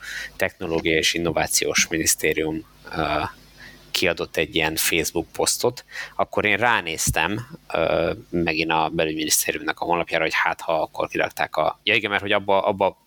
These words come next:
a Facebookhoz a benne volt, hogy valami ezerhatszáz valamennyi zöld rendszám is volt a frissen kiadott új típusú z-, ö, rendszámok között. Ö, ránéztem, akkor még nem volt friss, ö, adat, nem volt módosítva a hibás, ö, adatközlés.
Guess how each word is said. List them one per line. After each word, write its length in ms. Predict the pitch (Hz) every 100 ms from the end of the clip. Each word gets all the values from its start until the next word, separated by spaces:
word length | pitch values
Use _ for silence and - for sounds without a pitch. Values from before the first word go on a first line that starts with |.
| -
a 240 | - 87
Facebookhoz 480 | - 110 95 90 98
a 60 |
benne 220 | 92 95 87
volt, 200 | 90 90
hogy 120 | 87
valami 200 | 87 90
ezerhatszáz 600 | 85 82 - 78 - -
valamennyi 380 | - - - 160
zöld 280 | - 80 80
rendszám 360 | 80 - 85
is 120 | 82
volt 260 | - 85 80
a 140 | 87 82
frissen 360 | - 92 -
kiadott 380 | - 87 85 -
új 260 | - 98 87
típusú 480 | - - 98 - 82
z-, 160 | - -
ö, 260 | 90 85
rendszámok 480 | 85 82 - 82 82
között. 360 | - 113 147 - - - - - - - - - - - -
Ö, 340 | 98 95 95 95 -
ránéztem, 480 | 104 110 139 - 123
akkor 200 | - 117
még 160 | 113
nem 200 | 104 101
volt 260 | 87 82 82
friss, 520 | - 85 76 - - - -
ö, 240 | 82 80 -
adat, 340 | 87 90 92
nem 120 | 90
volt 240 | 87 85 -
módosítva 800 | 90 85 87 - 85 - 82 80
a 100 | -
hibás, 540 | 87 82 82 - - -
ö, 100 | 85
adatközlés. 840 | - 87 85 - 156 135 131 -